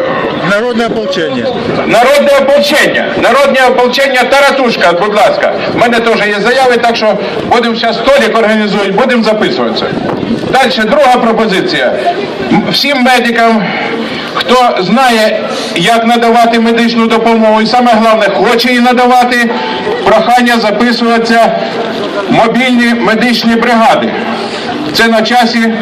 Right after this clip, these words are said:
Speaker 2: повірте, ви самі знаєте, що зараз робиться в Криму. Значить, записи медиків в мобільні, е, бригади, у мене є списки, вже, е, чотири чоловіка сьогодні записалися.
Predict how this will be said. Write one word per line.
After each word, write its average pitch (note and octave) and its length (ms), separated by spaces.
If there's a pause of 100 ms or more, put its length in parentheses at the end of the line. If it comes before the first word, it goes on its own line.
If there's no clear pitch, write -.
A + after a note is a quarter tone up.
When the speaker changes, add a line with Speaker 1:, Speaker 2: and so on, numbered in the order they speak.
(100)
Speaker 2:
повірте, G#3 420
ви G3 100
самі G#3 280
знаєте, F#3+ 420
що F#3 180
зараз E3+ 260
робиться E3+ 360
в D#3+ 100
Криму. - 360 (480)
Значить, G3 340
записи A3+ 460
медиків G#3+ 480
в - 20
мобільні, G3+ 440
е, D#3 400 (300)
бригади, A3+ 560 (320)
у C#3+ 80
мене G#3 320
є F#3+ 120
списки, A3+ 480
вже, G3 120
е, D#3 760
чотири G3+ 380
чоловіка F#3+ 460
сьогодні F#3 280
записалися. G3+ 800